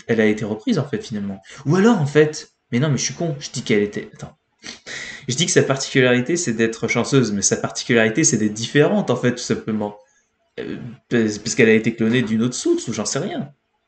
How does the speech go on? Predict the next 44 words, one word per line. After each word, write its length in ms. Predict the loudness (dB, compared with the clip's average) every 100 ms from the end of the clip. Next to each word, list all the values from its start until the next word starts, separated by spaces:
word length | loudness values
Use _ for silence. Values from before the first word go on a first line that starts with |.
| _ _ _ -16 -16 -12
J-, 200 | -10 -10
j-, 380 | -10 -8 -6 -2
j'en 120 | 0
sais 140 | 2 4
rien, 260 | 4 6
là, 160 | 6 4
il 160 | 4 0
va 80 |
falloir 280 | 0 2 2
m'é-, 120 | 0 2
m'éclairer 360 | 2 6 6
un 100 | 6
peu 160 | 4 2
si 220 | 0 -2
vous 120 | -2
savez, 360 | 0 0 2 2
évidemment. 500 | 0 -2 -4 -6 -8 -20 -14 -12 -10 -8
Mais, 560 | 0 2 4 2 0 -4 _ _ -8
euh, 80 | -6
ce 120 | -4
qu'ils 180 | -6 -4
ont 80 | -4
fait, 240 | 4 4
c'est 160 | 6 0
qu'à 260 | -2 -4
un 60 | -4
moment, 440 | -4 -2 0 -2 -6 _ _ _ _ _ -6
ils 140 | -2 2
ont 40 |
été 200 | 2 2
missionnés, 680 | 0 0 0 0 0 0 -2 -8 -20 _
parce 80 | -10
que 60 |
c'est 160 | -8 -6
Tarkin 320 | -8 -4 -4
qui 100 | -2
voulait 160 | 0 0
encore 220 | 0 0
les 120 | -2
tester, 440 | -2 -4 -2 -4 -6 -20 -20 -8
euh, 120 | -2 -2
pour 420 | -2 -2 -2 2
aller 280 | 2 4 2
sur 460 | 0 0 0 0